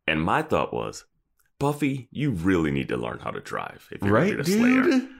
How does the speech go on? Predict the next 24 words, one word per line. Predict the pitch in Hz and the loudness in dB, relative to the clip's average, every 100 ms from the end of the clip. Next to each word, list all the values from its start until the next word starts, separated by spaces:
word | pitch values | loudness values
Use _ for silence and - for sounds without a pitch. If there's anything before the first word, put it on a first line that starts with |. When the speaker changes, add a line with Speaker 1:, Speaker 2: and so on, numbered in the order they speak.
| - _ - | -20 _ -4
Speaker 1:
I'm | 110 95 | 0 2
sorry. | - - 62 57 50 - - _ _ _ _ - | 0 -2 -2 -2 -4 -8 -14 _ _ _ _ -6
Speaker 2:
She's | - 202 214 | -2 0 2
walking | 113 98 131 233 247 185 160 | 2 4 4 2 2 2 2
all | - 131 165 147 | 2 2 4 4
around. | 113 135 117 85 | 2 2 2 2
How | 127 | 2
did | 302 302 | 0 0
she | - | -2
get | 220 294 | -2 -2
to | - - | -2 0
L | 240 262 254 | 2 2 2
A | 277 240 104 | 4 2 2
to | 120 | -4
Speaker 1:
Yeah. | 175 | -2
Speaker 2:
see | 127 - 165 | -2 0 2
Angel? | 180 285 294 220 165 | 2 2 2 2 0
Speaker 1:
She's | - 156 | -2 -2
taking | 175 160 113 | 0 0 -2
buses | - 101 165 220 220 | -2 -2 0 -2 0
and | 233 | -2
stuff. | 233 - | -4 -4
I | 147 | -2
like, | 175 165 | -2 -4